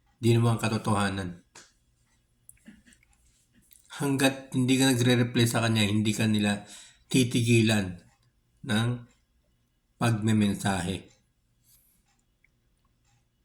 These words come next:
Kaya guys, mag-iingat po kayo rito sa mga ganito guys.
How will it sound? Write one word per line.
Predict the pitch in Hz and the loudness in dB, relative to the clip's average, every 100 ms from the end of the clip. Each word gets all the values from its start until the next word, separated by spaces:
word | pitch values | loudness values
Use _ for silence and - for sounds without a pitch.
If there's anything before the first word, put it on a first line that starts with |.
| _ _ _ _ _ _ _ - | _ _ _ _ _ _ _ 0
Kaya | 131 139 | 2 2
guys, | 147 - | 0 0
mag-iingat | 135 120 120 120 123 131 | 0 2 2 2 0 -2
po | 113 | -2
kayo | 113 | -2
rito | 110 107 - | -2 -4 -4
sa | 110 | -2
mga | 107 101 | 0 -2
ganito | 98 101 | -4 -4
guys. | 101 98 87 | -4 -6 -10